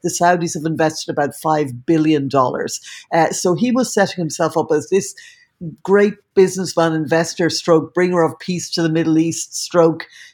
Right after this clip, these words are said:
self-promoter, anything else you want. His interest, the day that Trump lost power, he lost interest in Trump.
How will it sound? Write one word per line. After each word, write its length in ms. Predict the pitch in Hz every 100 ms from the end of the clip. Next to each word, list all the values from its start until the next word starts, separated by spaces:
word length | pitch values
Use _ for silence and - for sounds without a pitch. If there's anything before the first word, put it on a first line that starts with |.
| - - 190
self-promoter, 800 | - - 165 170 165 175 151 -
anything 340 | 165 170 180 160
else 280 | 156 151
you 80 | 160
want. 300 | 151 151 147 - - - -
His 200 | 233 214
interest, 520 | 233 220 185 151 -
the 80 | 170
day 320 | 135 180 233
that 160 | 226 -
Trump 240 | 185 160
lost 280 | 160 147 -
power, 380 | - 156 156 127
he 180 | 120 185
lost 300 | 165 147 -
interest 420 | 160 156 139 -
in 80 | 120
Trump. 260 | - 143